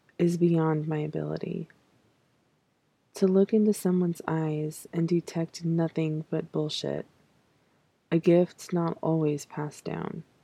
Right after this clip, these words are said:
The amount of fuckery from one person to another, friends and family alike, they're all the same. To trust anyone is nearly impossible. I cry tears of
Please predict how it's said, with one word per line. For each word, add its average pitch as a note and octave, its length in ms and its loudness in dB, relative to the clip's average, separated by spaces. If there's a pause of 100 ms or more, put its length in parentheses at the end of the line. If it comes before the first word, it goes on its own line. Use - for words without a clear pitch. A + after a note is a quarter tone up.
(1400)
The F#3+ 120 6
amount F3+ 300 6
of G#3 160 2
fuckery D#3+ 640 -2 (120)
from E3 180 2
one D#3+ 180 0
person E3 400 -2
to - 160 -6
another, D#3 540 -6 (500)
friends E3 500 -2
and E3+ 160 -2
family D#3 380 -2
alike, D3+ 560 -6 (680)
they're E3+ 180 4
all F3 160 4
the F#3+ 100 4
same. D3+ 540 -4 (760)
To - 160 -8
trust - 400 -2
anyone D#3+ 680 0 (540)
is E3 200 -2
nearly D#3+ 480 0
impossible. D#3+ 840 -8 (1600)
I E3+ 100 2
cry G3 360 4
tears F3+ 380 2
of D#3+ 120 0